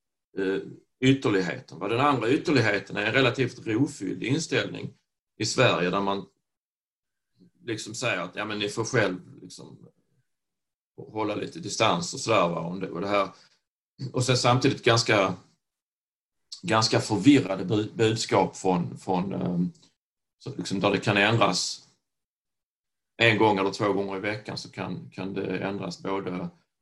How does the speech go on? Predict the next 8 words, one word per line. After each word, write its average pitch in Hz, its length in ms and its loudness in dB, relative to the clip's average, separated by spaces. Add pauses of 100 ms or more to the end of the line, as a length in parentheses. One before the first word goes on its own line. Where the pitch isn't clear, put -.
(140)
prognoser 101 560 -2
och, - 380 -10
ehm, 92 380 -8 (300)
rekommendationer 98 680 -4
kring 95 220 -8
olika - 220 -8
saker, - 360 -12
va. - 120 -14